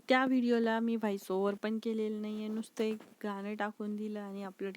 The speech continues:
केलेला होता. आता म्हटलं छान व्हिडिओ बनवावा आणि बघूया आता याला किती व्ह्यू येतात आणि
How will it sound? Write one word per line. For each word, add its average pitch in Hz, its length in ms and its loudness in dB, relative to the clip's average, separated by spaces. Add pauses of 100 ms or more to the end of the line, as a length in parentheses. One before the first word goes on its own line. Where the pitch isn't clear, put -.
केलेला 190 340 -4
होता. 196 320 -4 (480)
आता 190 380 -6
म्हटलं 190 440 -8
छान 233 260 2
व्हिडिओ 214 280 2
बनवावा 196 520 -4 (560)
आणि 190 580 -8 (200)
बघूया 214 520 0
आता 208 180 -2
याला 202 280 0
किती - 220 4
व्ह्यू 202 240 6
येतात 196 440 0
आणि 196 160 -4